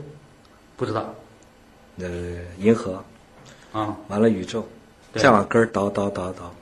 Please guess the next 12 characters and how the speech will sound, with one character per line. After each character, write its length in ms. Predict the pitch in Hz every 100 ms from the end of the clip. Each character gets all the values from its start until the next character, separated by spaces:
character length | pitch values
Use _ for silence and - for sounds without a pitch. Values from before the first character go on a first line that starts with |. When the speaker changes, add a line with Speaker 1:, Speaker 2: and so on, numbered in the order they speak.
| - - -
Speaker 2:
谁 180 | -
让 160 | 110 107
宇 120 | 92
宙 180 | 90 104
动？ 160 | - - - - -
Speaker 1:
那 100 | 147
只 100 | 139
能 140 | 104 113
是 80 | 113
霍 220 | - 135
金 200 | 127
了。 100 | 127